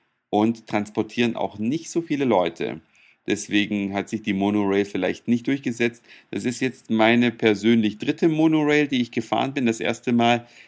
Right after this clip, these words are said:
in Seattle, das zweite Mal in, äh, ich hab's gerade schon gesagt, in Kuala Lumpur und jetzt hier auch in Sydney. Ist witzig, damit zu fahren, aber mehr auch nicht.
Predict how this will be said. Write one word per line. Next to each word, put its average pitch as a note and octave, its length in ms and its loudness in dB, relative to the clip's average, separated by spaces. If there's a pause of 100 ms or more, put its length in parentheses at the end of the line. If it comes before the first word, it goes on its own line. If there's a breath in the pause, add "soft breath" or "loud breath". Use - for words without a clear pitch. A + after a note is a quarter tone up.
(120)
in G#2+ 180 4
Seattle, D#3 720 0 (460)
das A2 200 -4
zweite A2+ 440 2
Mal A#2 560 2
in, G2+ 580 2
äh, F#2+ 320 0 (300)
ich G2 60 -12
hab's - 200 -10
gerade F#2 260 2
schon F#2+ 260 -6
gesagt, F#2 480 -2 (640)
in G#2+ 100 -6
Kuala F#2 240 -2
Lumpur A2+ 580 0 (380 loud breath)
und F2+ 240 -6
jetzt - 260 -6
hier G2 240 0 (380 soft breath)
auch F#2 320 -2
in F#2+ 140 -4
Sydney. E2+ 520 -4 (240)
Ist A2+ 240 -4
witzig, C#3+ 300 0
damit A2 320 0
zu F#2+ 80 -8
fahren, G2+ 420 0 (380 soft breath)
aber F#2 500 0
mehr F#2+ 480 0 (120)
auch F#2 420 0
nicht. A2+ 540 2